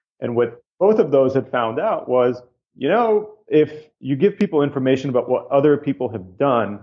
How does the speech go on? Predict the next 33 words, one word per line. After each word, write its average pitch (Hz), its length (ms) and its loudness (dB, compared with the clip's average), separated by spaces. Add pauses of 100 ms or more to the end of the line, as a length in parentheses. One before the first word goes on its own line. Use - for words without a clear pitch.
(400)
that 135 440 2
is 127 120 0
a 120 80 -2
huge 160 360 -4
motivator 123 540 2
to 110 80 0
get 113 180 0
them 107 140 -6
to 113 80 -8
change 120 320 -2
their 107 220 2
own 117 200 0
behaviors. 95 640 -8 (520)
Uh, - 180 -2
and 135 160 0
we 190 80 4
wanted 233 240 2
to 208 60 2
do 202 120 0
the 202 60 2
same 196 240 0
thing 190 160 0
for 175 120 -4
finance. 170 520 -8
There's 131 220 0
no 135 260 0
reason 143 340 4
that 120 140 -2
shouldn't 135 240 -4
apply 151 400 -2
when 120 180 -2
it 120 160 -8
comes 117 280 -8